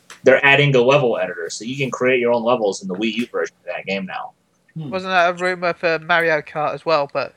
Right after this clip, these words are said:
Speaker 2: I,
Speaker 3: never
Speaker 2: I
Speaker 3: happened.
Speaker 2: seem to remember something similar to that on Brawl, though.
Speaker 3: Yeah.
Speaker 1: So we'll see i-, if it is a feature in there. Then it'll be interesting.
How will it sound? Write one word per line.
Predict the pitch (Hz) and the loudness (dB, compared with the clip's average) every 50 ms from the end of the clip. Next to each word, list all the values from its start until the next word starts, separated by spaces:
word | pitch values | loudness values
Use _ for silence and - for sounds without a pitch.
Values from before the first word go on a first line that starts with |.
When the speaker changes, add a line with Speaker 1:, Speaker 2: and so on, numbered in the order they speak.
| - _ - | -18 _ -2
Speaker 2:
I, | 156 165 165 | 2 2 2
Speaker 3:
never | 175 - | 2 0
Speaker 2:
I | - - 160 | -2 -4 -4
Speaker 3:
happened. | 165 170 170 - | -2 -2 0 0
Speaker 2:
seem | - - 233 262 277 | 0 -2 -2 -2 0
to | 254 | 0
remember | 190 170 170 175 170 170 156 | 0 2 2 2 0 0 0
something | - - 175 170 170 - 170 147 | 0 0 -2 -2 -4 -6 -8 -6
similar | - - 165 170 170 160 139 | -6 -6 -6 -6 -6 -6 -8
to | 123 123 | -8 -10
that | 135 131 127 | -8 -8 -6
on | 127 120 117 | -8 -8 -10
Brawl, | 113 117 123 131 135 131 - | -10 -10 -10 -10 -10 -12 -16
though. | - 104 - _ _ _ _ _ _ _ _ _ _ _ _ _ - _ _ _ _ _ _ _ - | -20 -20 -20 _ _ _ _ _ _ _ _ _ _ _ _ _ -20 _ _ _ _ _ _ _ -4
Speaker 3:
Yeah. | 170 165 151 131 - - | -2 -2 -2 -2 -4 -8
Speaker 1:
So | - - - - - - - - - 104 - 50 50 50 50 50 - - _ _ _ _ _ - | -12 -8 -8 -6 -6 -6 -6 -6 -4 -2 -2 -2 -2 -4 -4 -6 -6 -8 _ _ _ _ _ 4
we'll | 123 135 151 147 | 8 8 10 10
see | 147 - 180 | 8 8 6
i-, | 165 170 165 - 170 | 6 6 6 6 6
if | 156 139 143 | 4 4 6
it | 151 143 143 | 6 8 8
is | 180 185 135 143 | 8 8 8 6
a | 135 | 2
feature | - 135 127 117 - 120 110 110 | 2 0 -2 -2 0 -2 -2 -2
in | 107 104 98 | -4 -6 -6
there. | 98 95 95 92 92 | -6 -6 -4 -6 -6
Then | 98 95 95 92 90 - _ _ _ - | -6 -6 -6 -8 -10 -12 _ _ _ -6
it'll | 101 113 110 | -4 -4 -4
be | 104 107 101 | -2 -4 -6
interesting. | 107 113 - 104 95 - - 82 82 85 - | -6 -6 -6 -8 -8 -8 -8 -10 -10 -12 -14